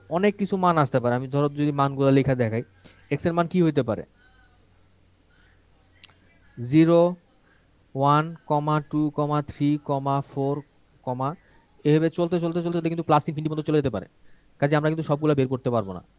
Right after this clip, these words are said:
আমরা যেটা করতে পারি, আমরা এই ওয়ান থেকে, আমরা জানি total probability ওয়ান, সেখান থেকে এটা বাদ দিলে বাকি যেটা থাকে সেটা আমরা পাবো। এটা হচ্ছে আমাদের best solution। বাবারা, তোমরা কি বুঝছো কেন এটা এরকম হয়েছে?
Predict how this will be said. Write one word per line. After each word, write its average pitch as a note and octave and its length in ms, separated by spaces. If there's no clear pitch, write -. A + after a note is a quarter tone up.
আমরা C3 180
যেটা D#3 200
করতে E3+ 300
পারি, E3+ 260
আমরা D3 280
এই D#3 140
ওয়ান C#3 300
থেকে, C#3 280
আমরা C3 140
জানি D#3 160
total D#3 280
probability D3+ 340
ওয়ান, A2 160
সেখান C#3 280
থেকে C#3+ 180
এটা C#3 120
বাদ C#3+ 200
দিলে D3 180
বাকি C#3 240
যেটা C3 200
থাকে D3+ 180
সেটা A#2+ 200
আমরা A2+ 140
পাবো। F#2 200
এটা C#3 180
হচ্ছে C#3 160
আমাদের C3 180
best A2 260
solution। G2 300
বাবারা, D#3+ 240
তোমরা E3 200
কি E3 80
বুঝছো F3 280
কেন D#3+ 180
এটা E3 180
এরকম E3+ 200
হয়েছে? E3 220